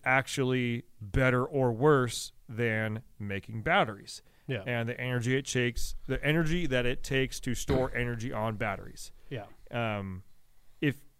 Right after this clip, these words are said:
Speaker 1: if that process is cleaner and can be done better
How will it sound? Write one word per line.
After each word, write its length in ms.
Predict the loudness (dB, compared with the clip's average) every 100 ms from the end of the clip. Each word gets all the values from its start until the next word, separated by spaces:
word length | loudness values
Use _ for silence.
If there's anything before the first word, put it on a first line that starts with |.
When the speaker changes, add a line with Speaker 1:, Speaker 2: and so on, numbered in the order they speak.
| -20 -20 -20 -2
Speaker 1:
if 280 | 2 2 2
that 260 | 4 4
process 600 | 2 4 4 2 0 0 0
is 160 | -2
cleaner 640 | -4 -4 2 2 2 0 -4 -10 -20 -18 -4
and 140 | -2
can 220 | 2 2 4
be 120 | 4
done 500 | 6 6 4 0 -8 -14 -20 -20 -16
better 720 | -14 -2 2 4 4 2 0